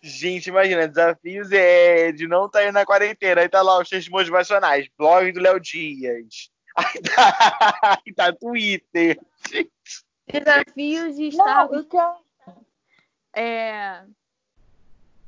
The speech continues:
Speaker 2: É, desaf-, é que desafio de ser corno fica muito bruto pro Enem, gente. A gente sabe que o Enem não é bruto. Tem que ser mais delicado. É, o Enem é um negócio que eles deixam mais levinho, sabe? Ó, desafios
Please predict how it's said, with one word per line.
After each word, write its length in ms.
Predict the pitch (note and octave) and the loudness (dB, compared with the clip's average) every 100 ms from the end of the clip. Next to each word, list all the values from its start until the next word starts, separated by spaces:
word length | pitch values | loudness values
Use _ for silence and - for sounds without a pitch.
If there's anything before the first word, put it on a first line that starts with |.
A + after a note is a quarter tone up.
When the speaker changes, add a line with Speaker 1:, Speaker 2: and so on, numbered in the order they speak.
| - - _ _ _ _ _ - | -20 -20 _ _ _ _ _ -14
Speaker 2:
É, 280 | G#3+ G#3+ | -12 -12
desaf-, 380 | G#3 A3+ A3+ A#3 _ _ | -14 -14 -14 -16 _ _
é 80 | B3+ | -18
que 120 | C4+ | -16
desafio 400 | D4+ D#4 D#4 E4+ | -12 -10 -10 -12
de 80 | D4+ | -12
ser 160 | D#4 D4 | -14 -12
corno 340 | D#4 D4 C#4 | -10 -10 -12
fica 140 | - | -16
muito 260 | C#4 D4+ F#4 | -18 -18 -16
bruto 220 | D#4 C4+ _ | -16 -18 _
pro 120 | D#4 | -16
Enem, 380 | E4+ E4 A#3+ A3+ | -16 -16 -16 -18
gente. 220 | G3+ G3+ | -20 -20
A 40 | |
gente 160 | A3 A3+ | -20 -16
sabe 160 | C4 B3+ | -16 -14
que 60 | |
o 40 | A#3+ | -16
Enem 140 | A3+ | -16
não 220 | A3 A#3 | -16 -14
é 80 | E4 | -14
bruto. 400 | C#4+ A#3 G#3 _ _ _ _ | -12 -14 -16 _ _ _ _
Tem 140 | A#3 | -10
que 80 | A3+ | -10
ser 100 | A#3+ | -14
mais 180 | A#3 A#3 | -16 -12
delicado. 760 | A3+ C4+ - A#3 F#3+ F#3 F#3+ G3+ _ _ _ - _ _ _ _ _ _ - A3+ | -12 -12 -14 -12 -12 -16 -20 _ _ _ _ -20 _ _ _ _ _ _ -12 -10
É, 300 | G#3 F#3 A#3 | -8 -8 -8
o 60 | B3 | -10
Enem 360 | B3 B3+ C4 | -12 -12 -10
é 200 | D#4 D4+ | -8 -8
um 40 | B3+ | -10
negócio 380 | D4 C4 - D#4 | -12 -14 -16 -18
que 80 | B3+ | -18
eles 140 | G#3+ | -14
deixam 280 | A#3 - B3+ | -14 -12 -10
mais 220 | B3+ A#3 | -8 -6
levinho, 640 | B3+ C4+ A#3 A3+ A#3 A3+ G#3+ | -6 -6 -8 -14 -14 -14 -18
sabe? 480 | A#3 G#3 G3 G3 F#3+ _ _ _ | -14 -14 -14 -20 -20 _ _ _
Ó, 180 | A#3 G#3+ | -10 -8
desafios 1160 | G#3 A3+ A#3+ A#3 _ B3+ D4 D4 D#4+ D4 - | -8 -10 -12 -18 _ -16 -14 -14 -16 -18 -20